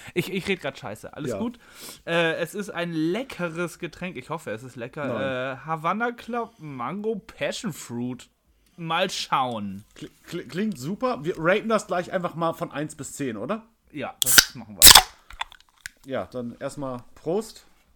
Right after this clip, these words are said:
Speaker 1: Prost.
Speaker 2: Oh, riechen tut das
Speaker 1: Geruch-,
Speaker 2: super. Riechen tut das
Speaker 1: Geruchstest.
Speaker 2: super.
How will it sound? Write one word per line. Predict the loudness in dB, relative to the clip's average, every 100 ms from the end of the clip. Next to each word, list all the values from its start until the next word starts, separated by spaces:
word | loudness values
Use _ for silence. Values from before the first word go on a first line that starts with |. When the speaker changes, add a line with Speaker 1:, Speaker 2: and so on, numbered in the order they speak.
| _
Speaker 1:
Prost. | -20 -14 -16 -16 _ _ _ _ _ _ _ _ _ _ _ -2
Speaker 2:
Oh, | 0 0
riechen | -2 -4
tut | 0
das | 0
Speaker 1:
Geruch-, | -2 -4
Speaker 2:
super. | -4 -2
Riechen | 0 -2
tut | -2
das | 0
Speaker 1:
Geruchstest. | 2 0 0 -4 -8 -20
Speaker 2:
super. | -20 -10